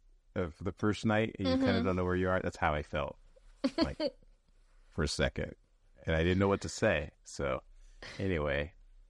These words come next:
Speaker 1: <laughs> Um, today we're going over Home Part Two, the conclusion of basically the,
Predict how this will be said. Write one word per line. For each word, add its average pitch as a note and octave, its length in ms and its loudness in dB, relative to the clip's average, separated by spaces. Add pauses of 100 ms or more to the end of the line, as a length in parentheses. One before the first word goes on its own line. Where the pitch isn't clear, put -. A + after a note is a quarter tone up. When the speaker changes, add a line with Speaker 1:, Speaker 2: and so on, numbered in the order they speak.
(100)
Speaker 1:
<laughs> - 880 -10 (1120)
Um, F#2+ 600 4
today E3+ 400 4
we're A#2+ 540 2
going A2 420 -2
over G#2+ 640 0 (220)
Home A#2+ 560 2 (120)
Part - 340 2 (180)
Two, F#2+ 760 0
the E2+ 200 0
conclusion F2+ 920 0
of F2 280 -2
basically A2 840 0 (800)
the, G#2 680 2